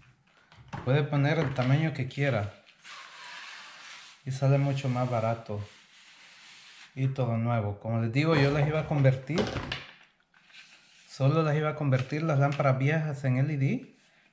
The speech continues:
pero después decidí mejor comprar de una vez los tubos,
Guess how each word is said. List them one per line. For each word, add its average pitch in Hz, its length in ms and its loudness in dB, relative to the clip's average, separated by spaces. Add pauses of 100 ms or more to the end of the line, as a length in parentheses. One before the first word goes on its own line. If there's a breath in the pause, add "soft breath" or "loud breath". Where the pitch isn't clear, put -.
(300 soft breath)
pero 131 240 4
después 127 300 -2
decidí 143 380 0
mejor 143 340 2
comprar 143 460 0
de 143 80 0
una 143 140 2
vez 131 180 4
los - 200 -2
tubos, 143 440 -6